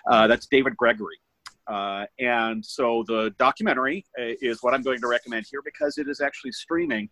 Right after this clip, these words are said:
on Amazon for rent. And if you are a fan of, uh, genre cinema, B-movie cinema,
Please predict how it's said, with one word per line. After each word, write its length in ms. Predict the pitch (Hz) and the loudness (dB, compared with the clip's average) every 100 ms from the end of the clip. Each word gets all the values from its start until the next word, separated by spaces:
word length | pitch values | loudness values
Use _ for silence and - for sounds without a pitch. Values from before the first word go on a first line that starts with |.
| _ _ 113 | _ _ -2
on 140 | 113 | 2
Amazon 420 | 117 117 110 101 - | 2 0 -2 -6 -6
for 140 | 107 101 | -4 2
rent. 240 | 117 98 - - - | 2 2 -6 -16 -8
And 460 | 104 104 104 101 - | -2 -2 -2 -6 -6
if 220 | 120 107 | -4 -2
you 80 | 123 | 2
are 140 | 117 110 | 4 4
a 80 | |
fan 520 | 101 - 127 135 135 135 120 | 0 -2 0 2 0 -2 0
of, 300 | 110 104 101 _ _ - - - - - | 0 0 -2 _ _ -20 -20 -20 -12 0
uh, 520 | 110 107 104 101 101 98 _ _ - - - - 135 | 2 4 4 2 2 -4 _ _ -18 -18 -20 -8 -4
genre 400 | 139 135 143 135 | 0 2 4 2
cinema, 540 | - 131 127 123 123 _ 117 101 | 2 2 2 2 0 _ -20 -8
B-movie 460 | 123 127 131 127 131 | -4 0 0 -2 -4
cinema, 560 | - 120 120 113 113 | -4 -2 0 0 -2